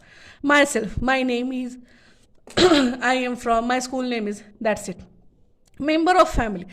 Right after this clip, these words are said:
फॅमिलीमध्ये कोणकोणते मेंबर्स आहेत, मदर, फादर, ग्रँडफादर, ग्रँडमदर, सिस्टर, ब्रदर, that's it, हे सांगता आलं पाहिजे.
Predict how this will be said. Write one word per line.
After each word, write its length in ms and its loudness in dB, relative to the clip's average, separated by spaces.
फॅमिलीमध्ये 540 0
कोणकोणते 500 -2
मेंबर्स 400 -4
आहेत, 120 -2
मदर, 560 -2
फादर, 600 -2
ग्रँडफादर, 680 -4
ग्रँडमदर, 720 -4
सिस्टर, 560 -6
ब्रदर, 320 -4
that's 360 -4
it, 60 -10
हे 80 -2
सांगता 300 -2
आलं 140 -4
पाहिजे. 260 -12